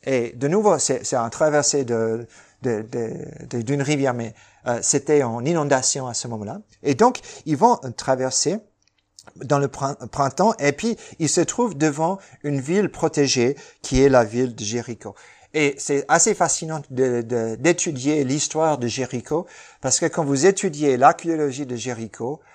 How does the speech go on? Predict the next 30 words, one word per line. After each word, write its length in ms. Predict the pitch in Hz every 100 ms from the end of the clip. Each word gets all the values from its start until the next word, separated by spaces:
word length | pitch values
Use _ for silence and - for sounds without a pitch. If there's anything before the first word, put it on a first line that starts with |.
| _ -
euh, 80 | 127 123
vous 120 | 139
trouvez 320 | - 147 131
pas 160 | 151 165
l'histoire 720 | 143 - 135 135 131 - 110 _ _ _
exactement 580 | 139 139 151 135 135 139
comme 200 | - 123
nous 160 | 120 123
avons 400 | 113 127 143 139 _ _ -
dans 360 | 117 131 127
Josué 420 | 107 127 117 123
chapitre 720 | 120 123 110 120 113 - 120 113
un, 320 | - 120 117
deux, 160 | 117 113
trois, 300 | - 120 110
quatre, 380 | - 110 - -
ok ? 340 | 110 113 117 - - -
On 60 |
ne 60 | 143
le 60 |
trouve 200 | 135 151
pas. 160 | - 147 - - -
Et 280 | 147 147 -
il 140 | - 147
y 40 |
a 60 | 143
plusieurs 340 | 226 208 185
raisons 300 | 160 147 156
pour 180 | 147 131
cela. 360 | - 120 127